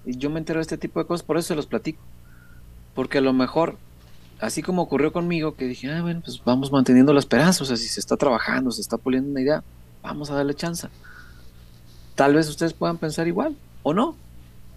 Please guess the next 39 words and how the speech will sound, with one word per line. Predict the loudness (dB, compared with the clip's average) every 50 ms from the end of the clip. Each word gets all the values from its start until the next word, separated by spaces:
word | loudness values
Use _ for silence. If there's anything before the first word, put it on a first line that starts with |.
| -20 -20 -20 -20 -20 -20 -14 -6
Pero | -2 0 0 0
yo | 0 0 -2
por | -2 -2 -4
lo | -4 -2
pronto | -2 -4 -4 -2 -2 -4
les | -4 -4 -6
comparto | -6 -10 -8 -4 -4 -4 -2 -4 -4 -6 -6 -10 -16 -20 -20 -20 -20 -20 -20 -20 -20 -14 -2
todos | 2 4 4 6
los | 4 4 2
argumentos | 2 2 2 2 2 2 0 -4 -6
por | -6 -2 0 0 2
los | 2 -2 -4 -4
cuales | -4 -4 -4 -2 -4 -2
yo | -2 -2 -4 -4 -8 -14
sostengo | -16 -14 -12 -10 0 4 6 6 6 6
esta | 4 4 2 0 0 -2 -8 -16 -18 -10 -10 -10 -10 -10 -4
esperanza | -2 -2 0 2 0 0 2 0 0 0 -2
de | -2 0
que | 0 0
algo | 2 2 2
bueno | 2 2 2 0 0
puede | 0 0 0 0
pasar | 0 -4 -4 -4 -4 -4
con | -4 -4
este | -4 -2 -2 0
Guadalajara | 2 2 2 2 0 -2 -4 -6 -6
en | -6 -6
este | -8 -8 -10 -14 -16
año, | -14 -12 -6 -2
¿no? | 0 0 0 0 -4 -6
Así | -8 -8 -8 -2
que | 2 4
bueno, | 4 4 4 2 -4 -10 -16 -18 -18 -18 -18 -18 -18 -20 -20 -20 -6 -2
eso | -2 0 2 4 4
es, | 4 2 0 -2 -2
eh, | 0 0 0 0
lo | -2 -4 -4
que | -6
ocurrió | -6 -4 -4 -2 0 0 0 -2 -2